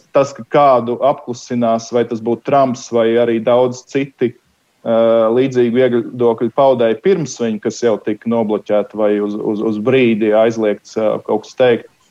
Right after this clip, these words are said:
uh, viņi jau nemainīs savas domas no tā, ka viņus nobloķēs. Drīzāk tas viņus iespiež vairāk kaut kādā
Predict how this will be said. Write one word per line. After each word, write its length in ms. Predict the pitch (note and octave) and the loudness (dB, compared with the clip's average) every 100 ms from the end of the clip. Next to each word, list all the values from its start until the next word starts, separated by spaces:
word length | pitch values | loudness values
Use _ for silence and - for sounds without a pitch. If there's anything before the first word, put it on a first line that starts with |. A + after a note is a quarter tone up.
| _ _ _ _ | _ _ _ _
uh, 480 | A#2+ A#2 A2+ A2+ A2 A#2+ | 0 2 4 2 0 -4
viņi 420 | C3 E3 D3+ C#3 | -2 0 2 2
jau 140 | B2+ B2+ | 2 2
nemainīs 800 | B2+ C#3+ E3 C#3+ A#2+ A#2 G#2+ - | 2 2 2 2 2 0 -4 -8
savas 460 | - B2 G#2+ G#2+ | -2 0 0 -6
domas 500 | A2 A2+ A#2 A#2+ B2 | -4 0 2 0 -2
no 140 | A#2 G#2+ | -4 -4
tā, 260 | A#2+ A2+ A2+ | 2 2 2
ka 140 | A2 | -2
viņus 300 | G#2+ G#2 - | -4 -6 -2
nobloķēs. 720 | A#2+ G#2 G2+ F#2+ G#2+ G2 - | -2 0 -4 -4 -8 -8 -10
Drīzāk 600 | A2+ A#2+ C3+ C3 A2+ A2 A#2+ A2+ _ | -4 0 0 2 2 2 -4 -8 _
tas 240 | B2 A2 | -8 -6
viņus 460 | A#2+ C3 A#2+ - - _ _ _ _ - | -2 0 0 -4 -20 _ _ _ _ 0
iespiež 580 | C3 C#3+ - B2 A2+ A2 | 0 0 0 2 2 2
vairāk 540 | B2 C3 D3 C3 A2+ | 2 4 4 2 2
kaut 160 | B2+ A#2 | -2 -2
kādā 300 | A#2 A2 | -2 0